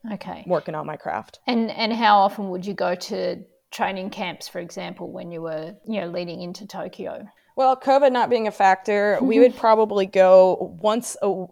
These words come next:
Speaker 2: month
Speaker 1: Mm-hmm.
Speaker 2: for, like, we'd fly in, play three days of bl-, basketball, and then fly out the next day. So about five days out of every month, we would go and train.
Speaker 1: Yeah. And were you one of the younger athletes on the team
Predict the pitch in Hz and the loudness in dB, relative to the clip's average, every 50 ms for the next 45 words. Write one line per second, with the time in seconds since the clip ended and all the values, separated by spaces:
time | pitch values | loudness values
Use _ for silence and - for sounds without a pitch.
0 | _ _ - 175 160 170 185 175 151 147 - - - _ _ _ _ - 247 185 | _ _ -14 -10 -6 -4 -2 -2 -2 -4 -8 -12 -20 _ _ _ _ -14 -14 -12
1 | 190 180 208 - _ - 196 190 190 190 185 185 180 180 175 175 180 160 - - | -12 -12 -16 -12 _ 0 2 4 6 6 6 4 4 4 2 2 0 0 -2 -4
2 | 180 175 185 196 185 180 - - 208 196 190 190 190 190 190 185 190 180 - - | -6 -4 -4 -4 -4 -4 -2 0 4 4 4 4 2 0 -4 -6 -8 -10 -6 -2
3 | - 190 190 185 - 196 190 190 180 170 175 170 170 170 - _ - 170 170 170 | -2 -2 -2 -2 -4 -4 -2 -2 -2 -2 -4 -6 -6 -6 -6 _ 0 0 0 0
4 | - - 190 185 175 170 - 165 160 160 160 - - - 160 160 156 156 156 - | -2 -6 -4 -2 -2 -2 -2 -6 -8 -12 -14 -14 -10 -8 -6 -4 -4 -6 -6 -8
5 | - 156 151 147 - _ - 156 156 165 - - 180 175 196 185 - - _ _ | -10 -12 -12 -12 -12 _ -8 -8 -8 -8 -8 -8 -4 -2 -2 -2 -4 -6 _ _
6 | - 180 185 185 180 175 165 160 175 170 165 160 160 160 147 - - 151 - 151 | 0 2 2 2 0 0 -2 -2 -2 -2 -4 -4 -4 -4 -4 -6 -8 -8 -8 -8
7 | 156 151 147 151 147 - _ - 160 151 143 147 - 156 147 147 143 143 - - | -8 -8 -8 -8 -10 -12 _ -8 -8 -8 -8 -6 -6 -4 -4 -4 -6 -8 -14 -16
8 | - 85 87 - 101 190 _ - 208 196 - - _ _ _ _ _ - - - | -16 -14 -14 -14 -16 -16 _ -8 -8 -8 -8 -10 _ _ _ _ _ -20 -20 -20
9 | - - - - 269 269 269 262 240 - - 247 277 254 254 254 262 262 262 254 | -20 -8 -4 -2 -2 0 -2 -2 -6 -6 -4 -4 -4 -2 -4 -4 -4 -2 -2 -2
10 | 208 214 214 208 - - 196 190 185 196 196 196 196 202 196 208 202 202 202 202 | -2 -2 -6 -8 -10 -10 -10 -6 -4 -2 -2 -2 -4 -6 -6 -4 -4 -4 -4 -4
11 | 196 196 - - _ _ _ - 208 208 202 - 220 202 196 190 - - 233 196 | -6 -6 -10 -14 _ _ _ 0 0 0 0 -2 -6 -6 -6 -6 -8 -8 -8 -8
12 | 190 190 185 - - 233 190 196 196 190 190 196 | -8 -10 -12 -12 -10 -10 -8 -8 -8 -8 -10 -12